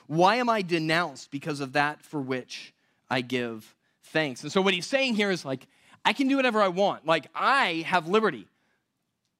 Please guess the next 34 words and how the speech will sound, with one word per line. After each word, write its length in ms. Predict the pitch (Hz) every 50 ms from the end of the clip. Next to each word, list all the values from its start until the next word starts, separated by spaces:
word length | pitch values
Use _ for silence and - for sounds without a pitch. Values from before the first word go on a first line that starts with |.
| _ _ _ _ _
I 140 | - 175 196
have 140 | 208 196 -
freedom. 640 | - - 240 269 277 262 214 151 117 101 - - _ _ _ _ -
Remember, 180 | 170 196 220
he's 140 | 214 214 -
telling 240 | - 220 233 254 277
the 80 | 285
Corinthians 400 | - - 320 330 269 247 196 156
this. 160 | 147 135 - 190
You 80 | 254
have 120 | 330 320 -
freedom. 320 | - 403 453 415 233 151
You 100 | 156 185
can 60 | 240
do 60 | 311
whatever 180 | 370 427 453 427
you 100 | 427 415
want. 400 | 403 427 349 - 101 - - - _ _ _ _ _ _ _ _ _ _ _ _ _ _ _ _ _ _ _ _ _ _ _ _ _ _ _ _ _ _ _ _ _ _ _ _ _ _ _ _ _ _ _ _ _ -
But 100 | 151 160
are 40 |
you 300 | 160 160 160 165 160 147 - _ -
about 340 | 160 160 175 185 180 151 - _ _ _ -
the 40 | 147
Father's 380 | - 147 135 131 127 127 113
business? 500 | - - 104 - - 107 _ - - - - _ _ _ _ _ _ _ _ _ _ _ _ _ _ _ _ _ _ _ _ _ _ _ _ _ _ _ _ _ _ _ _ _ _ _ _
Is 200 | - 151 131 143
your 180 | 196 233 262
freedom 500 | 240 - - 233 262 262 240 190 170 180
more 220 | 180 175 175 185 185
important 380 | 170 - - 180 170 165 151
than 100 | 143 143
somebody 320 | 143 - 156 151 147 143 139
else's 300 | 131 127 - - 123 -
conscience? 680 | - - 123 110 107 - - 80 58 - - - -